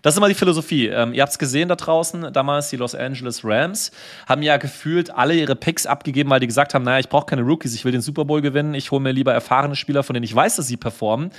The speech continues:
Ist auch eine Philosophie. Mande-, manche Teams underevaluaten den Draft komplett und sagen, pff, die Picks verteile ich lieber und hol mir dafür, ähm,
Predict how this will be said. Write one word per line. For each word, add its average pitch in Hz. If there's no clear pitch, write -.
Ist -
auch 220
eine 262
Philosophie. 120
Mande-, 160
manche 160
Teams 185
underevaluaten 170
den 156
Draft 147
komplett 131
und 143
sagen, 135
pff, -
die 123
Picks -
verteile 180
ich -
lieber 131
und 135
hol 127
mir 139
dafür, 131
ähm, 120